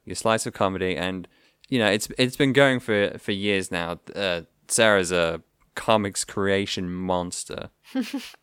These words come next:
Speaker 1: And, you know, recently Stefan's been doing a lettering for it, I think, so, you know, for all you comic-y couples out there,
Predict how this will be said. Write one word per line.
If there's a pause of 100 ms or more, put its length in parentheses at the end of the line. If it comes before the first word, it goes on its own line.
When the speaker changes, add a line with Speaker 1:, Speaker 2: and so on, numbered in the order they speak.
(340)
Speaker 1:
And,
you
know,
recently
Stefan's
been
doing
a
lettering
for
it,
I
think,
so, (640)
you
know,
for
all
you
comic-y
couples
out
there,